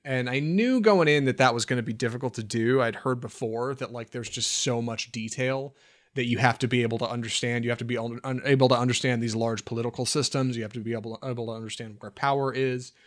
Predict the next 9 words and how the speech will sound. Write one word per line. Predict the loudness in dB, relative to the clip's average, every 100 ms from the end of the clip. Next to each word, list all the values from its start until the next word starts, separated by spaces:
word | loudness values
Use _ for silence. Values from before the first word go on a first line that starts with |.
| _
what | -14 -2
spice | -2 4 6 8 6
is, | 8 8 8 4 -2 _ _
how | -14 -14
it | -12
works, | -2 0 0 0 -2 -4 -10 -10
why | -4 -4
it's | -4 -6
important. | -8 0 2 2 -2 -10